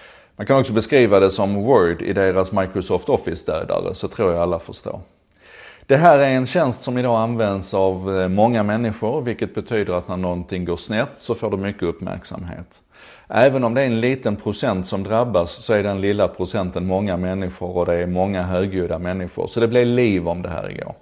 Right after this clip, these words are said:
Det som hände, förvisso dramatiskt, det är att ett antal användare som satt och jobbade i sina dokument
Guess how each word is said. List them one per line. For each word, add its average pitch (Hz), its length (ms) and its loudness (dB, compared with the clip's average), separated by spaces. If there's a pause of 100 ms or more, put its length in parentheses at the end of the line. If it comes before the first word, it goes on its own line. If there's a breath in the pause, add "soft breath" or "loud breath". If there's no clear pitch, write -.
(680 loud breath)
Det 175 140 6
som 156 160 2
hände, 151 640 2 (120)
förvisso 139 480 2
dramatiskt, 92 840 -4 (680)
det 117 200 6
är 120 40 10
att 110 100 6
ett 104 120 2
antal 120 320 2
användare 107 500 2
som 95 140 -6
satt 113 220 0
och 98 60 0
jobbade 101 440 2
i 104 60 0
sina 90 280 -6
dokument 92 640 -8